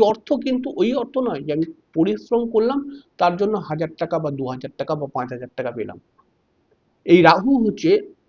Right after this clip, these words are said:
আনলিমিটেড ব্যাপার, মানে আমি আজকে একদিন পরিশ্রম করলাম এবং এই একদিনেই আমাকে হয়তো দশ হাজার টাকা দিয়ে দিল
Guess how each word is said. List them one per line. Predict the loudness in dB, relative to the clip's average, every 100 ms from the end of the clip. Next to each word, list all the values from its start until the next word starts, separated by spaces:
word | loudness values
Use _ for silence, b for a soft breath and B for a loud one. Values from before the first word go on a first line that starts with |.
| _ -6
আনলিমিটেড | -2 0 0 0 0 2 2 0
ব্যাপার, | -8 -10 -14 _ _ _ _ _ _ _ _ 0
মানে | 0 0 -2 0
আমি | 0 0 -2 -4
আজকে | -2 0 0 0
একদিন | -4 -2 0 2
পরিশ্রম | 0 -2 -4 -6 -2 0
করলাম | 0 -2 -10 _ _ _ _ _ _ _ _ _ _ b b 2 6
এবং | 6 6 4
এই | 6 6
একদিনেই | 4 0 0 2 2
আমাকে | 2 0 -2
হয়তো | 0 0 0
দশ | -2 -4
হাজার | -4 -6
টাকা | -6 -6
দিয়ে | -8
দিল | -12